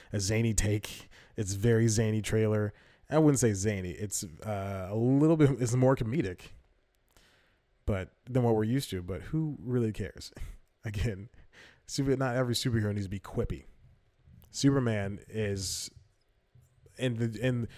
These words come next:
my favorite version of Superman is the one that's, um, oh my God, in the Justice League with Tim Daly and George Newbern.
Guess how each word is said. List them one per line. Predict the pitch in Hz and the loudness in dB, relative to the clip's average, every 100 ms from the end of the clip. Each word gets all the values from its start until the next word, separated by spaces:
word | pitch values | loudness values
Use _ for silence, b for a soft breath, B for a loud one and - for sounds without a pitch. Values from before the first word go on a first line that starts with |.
| B - | B 2
my | 139 170 | 4 6
favorite | 127 107 92 87 | 6 4 2 -4
version | 101 101 98 | -4 -2 -2
of | 92 | -4
Superman | - 101 98 90 87 87 | -4 -4 -4 -6 -8 -8
is | 98 95 | -6 -2
the | 101 | 0
one | 98 101 101 98 | 0 0 0 -2
that's, | 95 92 - | -4 -4 -4
um, | 95 90 90 90 85 _ _ - B B B B B - | -4 -4 -8 -12 -16 _ _ -20 B B B B B -8
oh | 113 90 | -6 -4
my | 82 | -4
God, | 90 80 | -4 -2
in | 123 | -2
the | 113 | -2
Justice | 101 123 120 101 82 | 2 2 2 -4 -6
League | 67 71 | -8 -6
with | 101 | -6
Tim | - 120 113 | -2 -2 0
Daly | 110 107 | 2 0
and | 101 | 0
George | 110 104 | 0 0
Newbern. | 107 110 120 123 117 | 0 0 -2 -4 -6